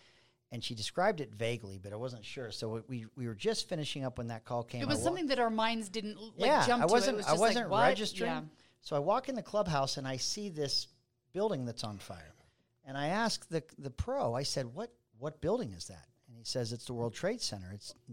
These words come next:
Speaker 1: and I said, "The Twin Towers?" He said, "Yeah." And I said, "Where's the other one?" He said, "It fell." And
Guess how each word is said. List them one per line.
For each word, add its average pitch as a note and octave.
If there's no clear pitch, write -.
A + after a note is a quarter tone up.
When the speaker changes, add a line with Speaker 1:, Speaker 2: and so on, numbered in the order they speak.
Speaker 1:
and A2+
I A#2+
said, A2+
"The G#2+
Twin D3+
Towers?" D#3+
He D#3
said, C3
"Yeah." D#3
And A3
I D3+
said, C3
"Where's B2+
the A#2
other A3
one?" B2+
He C3
said, B2+
"It -
fell." -
And G#2+